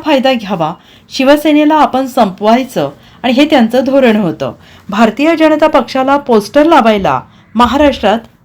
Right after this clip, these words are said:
माणसं नव्हती, तेव्हा गावागावात या भारतीय जनता पक्षाला आम्ही खांद्यावर घेऊन फिरवलं आहे. शिवसेनेच्या पोटनिवडणुकीच्या विजयानंतर भारतीय जनता पक्षाला साक्षात्कार झाला की महाराष्ट्रात शिवसेना आपल्यासोबत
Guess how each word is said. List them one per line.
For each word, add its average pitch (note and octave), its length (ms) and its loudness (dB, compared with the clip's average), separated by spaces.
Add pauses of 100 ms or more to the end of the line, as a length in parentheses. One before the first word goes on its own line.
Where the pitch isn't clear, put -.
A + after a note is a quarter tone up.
माणसं A3 680 0 (140)
नव्हती, F3 560 -4 (380)
तेव्हा A3 260 2
गावागावात A#3 720 2
या C4 100 0
भारतीय A3+ 420 -2
जनता A#3 300 -2
पक्षाला G3+ 640 -2
आम्ही A3+ 220 -2
खांद्यावर G#3+ 440 0
घेऊन C#4+ 240 0
फिरवलं F3+ 380 0
आहे. A#2+ 260 -4 (800)
शिवसेनेच्या D4 680 2
पोटनिवडणुकीच्या A#3+ 1080 -2
विजयानंतर A3 760 0
भारतीय G3+ 500 -2
जनता C4+ 280 -2
पक्षाला C4+ 480 -2
साक्षात्कार A#3 600 0
झाला G3 280 -2
की A3 180 -10
महाराष्ट्रात A3+ 600 -2 (420)
शिवसेना D4 520 2 (120)
आपल्यासोबत A3+ 680 -2